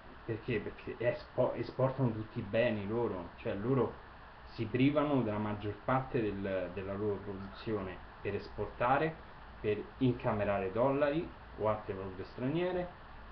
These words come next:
per poter pagare i debiti che hanno fatto i precedenti. Allora, per me la situazione in Argentina è molto semplice, oltre al fatto di, eh, mettere il posto di lavoro garantito della Monster Economics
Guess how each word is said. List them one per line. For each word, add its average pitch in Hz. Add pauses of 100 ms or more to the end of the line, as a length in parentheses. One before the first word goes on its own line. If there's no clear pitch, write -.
per 107
poter 113
pagare 104
i 127
debiti 156
che 127
hanno 110
fatto 107
i 104
precedenti. 95 (120)
Allora, 104 (880)
per 143
me 139
la 110
situazione 117
in 107
Argentina 107
è 101
molto 101
semplice, 98
oltre 131
al -
fatto 117 (100)
di, 113 (480)
eh, 101 (1400)
mettere 107
il -
posto 107
di 101
lavoro 104
garantito 98 (680)
della 98
Monster 104
Economics 95